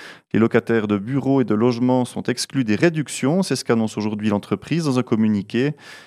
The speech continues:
Les C F F renonceront au loyer des commerces qui ont été contraints sur ordre des autorités de fermer leurs portes. Ceux qui ont été autorisés à rester ouverts bénéficieront pour leur part de réductions de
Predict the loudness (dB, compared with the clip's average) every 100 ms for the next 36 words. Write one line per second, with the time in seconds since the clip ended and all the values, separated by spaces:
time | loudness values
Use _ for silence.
0 | _ -4 -2 0 0 0 2 2 2 -2
1 | -2 0 0 2 4 4 2 -2 2 2
2 | 2 0 -4 -6 -2 -2 -2 -8 -12 -2
3 | -2 0 2 2 2 0 0 2 0 -2
4 | 0 2 2 0 -2 0 2 2 -2 -6
5 | 2 2 4 2 2 0 0 0 0 -6
6 | -6 -6 -18 -20 -20 -8 -6 -2 0 0
7 | 0 -2 2 2 4 0 0 2 2 2
8 | 0 0 2 2 0 0 0 0 -2 -4
9 | -2 0 0 0 0 2 0 0 0 0
10 | 0 -2 -4 -2